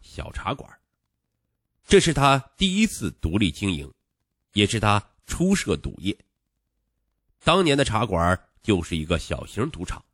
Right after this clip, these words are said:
隋文昌与黄毛毛、林传金是自小的朋友，大家都住在一条街上。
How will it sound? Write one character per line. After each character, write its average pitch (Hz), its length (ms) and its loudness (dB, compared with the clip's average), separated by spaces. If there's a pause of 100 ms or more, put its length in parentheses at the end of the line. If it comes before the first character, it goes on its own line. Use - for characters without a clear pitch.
(1300)
隋 - 240 2
文 202 160 2
昌 208 260 2
与 98 120 2
黄 95 360 0
毛 98 160 2
毛、 - 180 -2 (220)
林 117 220 -2
传 104 240 0
金 165 200 -6 (280)
是 101 320 2
自 - 200 -6
小 - 240 -10
的 82 60 -14
朋 80 240 -6
友， - 160 -6 (640)
大 113 120 2
家 107 160 2
都 127 180 2
住 127 180 -4
在 87 220 -4
一 139 120 -6
条 76 160 -10
街 73 200 -14
上。 - 140 -16